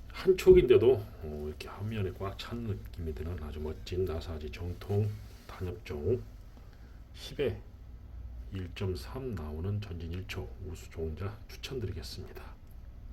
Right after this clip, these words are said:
벌브 및 뿌리 상태 보겠습니다. 전진 일 촉 개체로 뿌리 아주 건강하고 굵직한 네 가닥에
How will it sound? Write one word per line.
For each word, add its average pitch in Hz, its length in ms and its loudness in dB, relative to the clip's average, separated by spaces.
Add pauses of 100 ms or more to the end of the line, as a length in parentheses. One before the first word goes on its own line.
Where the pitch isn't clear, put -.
(1300)
벌브 131 280 10
및 135 200 10
뿌리 143 140 8
상태 127 200 8
보겠습니다. 107 720 8
전진 107 320 8
일 104 100 8
촉 107 140 2
개체로 107 520 6 (440)
뿌리 117 420 6 (140)
아주 85 180 -6
건강하고 104 720 4
굵직한 - 480 -4 (680)
네 95 140 2
가닥에 90 560 0